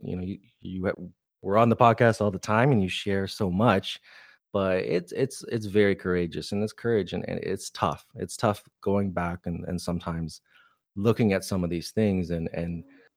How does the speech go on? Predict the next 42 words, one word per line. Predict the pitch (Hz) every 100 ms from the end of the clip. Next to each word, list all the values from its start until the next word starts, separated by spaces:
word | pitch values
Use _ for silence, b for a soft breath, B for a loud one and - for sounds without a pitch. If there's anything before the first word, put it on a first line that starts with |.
| _ -
then | 104 107
now | 110 113 113
sharing | - 110 113 95
it | 90 -
on | 113 110
a | 98
podcast | 117 101 - 87 -
with | 87 -
other | 117 117 95
people. | 92 82 - - 104
But, | 87 87 90 - -
you |
know, | 107 110
again, | 127 131 127
that's, | 92 95 -
that's | 95 92 - -
why | 101 98
I |
enjoy | 98 87
working | 87 117 135 135
with | 135 139
you. | 156
And | 104
that's | 98 -
why, | 95 92 90 92
uh, | 87
the, | 90 90
I'm | 101
sure | 98 101
the | 90
listeners | 90 90 92 87 87 -
enjoy | 92 85 92
this | 90 -
podcast, | 87 85 - 85 -
is | -
because | 101 110 104
it's | - -
real, | 98 92
it's | 92 85
authentic. | - 87 85 - - _ b b b b _ _ _ _ _
You | 82
know, | 78